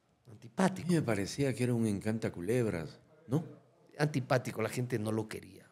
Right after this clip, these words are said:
Speaker 2: Ah, pesadón lo tenían.
Speaker 1: Sí, sí. No, no, no, no hablo a título personal, la gente no lo quería. Y
Speaker 2: Ok.
Speaker 1: terminó de la, de la peor manera.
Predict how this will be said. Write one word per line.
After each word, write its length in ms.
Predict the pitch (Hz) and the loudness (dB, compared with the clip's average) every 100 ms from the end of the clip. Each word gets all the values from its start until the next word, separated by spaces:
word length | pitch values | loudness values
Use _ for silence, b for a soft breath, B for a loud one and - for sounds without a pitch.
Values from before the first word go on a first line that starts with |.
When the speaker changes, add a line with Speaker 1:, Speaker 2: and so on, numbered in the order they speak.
| _ | _
Speaker 2:
Ah, 240 | 135 139 | 2 2
pesadón 500 | 117 98 101 151 156 | 2 0 2 4 6
lo 100 | 113 | 4
tenían. 380 | 98 95 107 85 | 2 -2 0 -2
Speaker 1:
Sí, 120 | 69 - - - | -6 -16 -20 -20
sí. 140 | - _ - - - | -20 _ -20 -20 -20
No, 120 | 120 117 | -20 -20
no, 100 | 117 | -20
no, 140 | 113 117 117 110 120 | -20 -20 -20 -20 -4
no 100 | 120 | 2
hablo 320 | 160 175 113 | 6 6 6
a 100 | 107 | 2
título 340 | 127 147 139 110 | 0 0 0 -2
personal, 420 | 92 107 147 117 | -8 -4 -2 -2
la 100 | 110 | -2
gente 280 | 147 156 143 | -2 0 0
no 140 | 135 | 2
lo 180 | 151 143 | 2 0
quería. 440 | 101 117 139 - - _ _ _ _ _ _ _ _ _ _ - | -4 -8 -8 -14 -20 _ _ _ _ _ _ _ _ _ _ -20
Y 60 | |
Speaker 2:
Ok. 80 | 92 | -6
Speaker 1:
terminó 420 | 101 101 101 113 | -2 0 2 2
de 100 | 117 | 2
la, 400 | 107 87 82 - - | 2 0 -2 -6 -8
de 100 | 95 | -4
la 160 | 95 | -2
peor 300 | 101 101 107 | 0 2 2
manera. 480 | 104 98 104 90 - | 2 2 2 2 -2